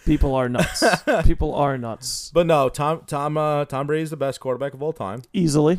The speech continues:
Speaker 2: If you had to choose a quarterback to play in the Super Bowl, it's between Brady and Montana. You can't go wrong with either or.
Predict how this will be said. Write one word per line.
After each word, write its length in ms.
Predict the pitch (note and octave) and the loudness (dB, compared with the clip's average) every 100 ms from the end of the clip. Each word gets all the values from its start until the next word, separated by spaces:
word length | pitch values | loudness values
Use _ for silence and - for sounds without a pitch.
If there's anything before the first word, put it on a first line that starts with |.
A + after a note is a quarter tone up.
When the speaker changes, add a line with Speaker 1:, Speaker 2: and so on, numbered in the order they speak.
| - | -2
Speaker 2:
If 100 | B2+ | -12
you 80 | B2+ | -6
had 140 | C#3 C#3 | -4 -4
to 60 | |
choose 320 | B2+ C#3+ C3+ B2+ | -8 -6 -6 -6
a 40 | |
quarterback 420 | - C3 B2+ B2 | -4 -4 -2 -6
to 80 | - | -8
play 120 | B2 | -8
in 60 | A#2+ | -8
the 40 | |
Super 260 | - D3+ C#3 | -8 -10 -4
Bowl, 200 | D3 C#3+ | -2 -2
it's 100 | B2+ | -4
between 280 | G#2 A2 G#2+ | -8 -6 -4
Brady 240 | G#2+ G#2 | -4 -4
and 40 | G2 | -4
Montana. 360 | G2 C3 C#3+ | -4 -4 -4
You 100 | A#2+ | -6
can't 240 | - G#2+ G#2 | -6 -8 -6
go 80 | |
wrong 220 | A2+ A2+ G#2+ | -4 -4 -4
with 100 | G#2 | -4
either 220 | G2+ G#2+ | -4 0
or. 260 | D#3+ F#3+ | 0 0